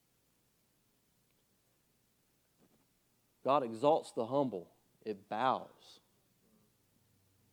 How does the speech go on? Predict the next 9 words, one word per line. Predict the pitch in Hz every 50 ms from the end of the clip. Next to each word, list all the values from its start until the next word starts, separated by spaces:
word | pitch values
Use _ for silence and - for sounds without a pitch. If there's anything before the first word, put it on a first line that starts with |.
| _ _ _ _ _
But | - 127 123
see, | - - 165 147
tares, | - - - 180 196 220 202 147 120 98 92 - - - - _ _ _ _ _ _ _
which | - 117 110 - 131
is | 113 107
a | 101
counterfeit, | - - - 180 208 196 160 139 - - 120 104 87 - _ _ _ _ _ _ _ _ _ _ _ _ _ _ _ _ _ _ _ _ _ _ _ _ _ _ _ _ _ _ _
turns | - - 117 104 90 -
black | 98 101 113 131 135 107 - - -